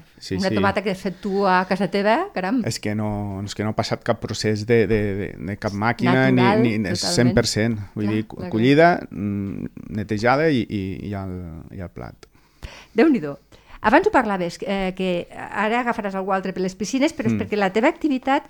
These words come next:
Speaker 2: s-, entenc que sempre la teniu, o sigui, durant tot l'any teniu feina.
Speaker 1: Sí.
Speaker 2: Durant tot l'any. Eh,
Speaker 1: Mm.
Speaker 2: clar, mm, feu manteniment,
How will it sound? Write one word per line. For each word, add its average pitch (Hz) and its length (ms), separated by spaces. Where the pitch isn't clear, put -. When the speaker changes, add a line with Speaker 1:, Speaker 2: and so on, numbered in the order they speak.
Speaker 2:
s-, - 500
entenc 233 480
que 170 800
sempre 233 560
la 226 100
teniu, 214 260
o 208 60
sigui, 202 160
durant 196 240
tot 247 160
l'any 254 300
teniu 170 260
feina. 160 380
Speaker 1:
Sí. - 180
Speaker 2:
Durant 185 260
tot 220 140
l'any. 220 300
Eh, 208 240
Speaker 1:
Mm. 202 40
Speaker 2:
clar, 233 380
mm, 190 300
feu 220 140
manteniment, 226 800